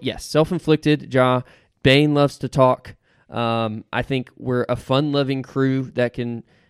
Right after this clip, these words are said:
really rub off, I think, on teams the wrong way because it's just seen maybe as corny, maybe as just, uh, I, I, but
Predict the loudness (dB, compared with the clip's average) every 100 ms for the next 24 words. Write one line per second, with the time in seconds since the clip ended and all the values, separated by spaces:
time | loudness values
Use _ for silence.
0 | _ _ -6 -2 2 2 4 4 4 2
1 | 0 -4 -6 -6 -6 -6 -8 -4 -6 -4
2 | -2 0 0 0 0 0 -2 -4 -4 -4
3 | -6 -10 -12 -10 -8 -6 -6 -6 -6 -8
4 | -8 -2 0 2 0 0 0 0 -2 -2
5 | -4 -6 -8 -14 -10 -8 -6 -8 -12 _
6 | _ _ -6 -4 -4 0 -2 -2